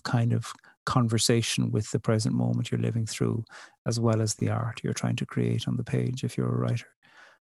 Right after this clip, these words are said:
And so, um, yeah, I think twenty twenty has done that for me, certainly.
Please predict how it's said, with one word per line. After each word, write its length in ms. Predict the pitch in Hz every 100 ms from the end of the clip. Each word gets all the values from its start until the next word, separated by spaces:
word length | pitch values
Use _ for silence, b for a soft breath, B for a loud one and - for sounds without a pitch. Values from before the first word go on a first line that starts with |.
| _
And 80 | 123
so, 440 | - 110 107 117 - -
um, 540 | 123 113 113 117 120 - _ _ _ _ _ _ _ - B B B _ -
yeah, 200 | 110 110
I 120 | 110
think 240 | - 131 120
twenty 260 | - 110
twenty 380 | - 120 117 123
has 160 | 98 -
done 180 | 107
that 140 | 113 -
for 100 | -
me, 140 | 120
certainly. 500 | 113 139 139 131 123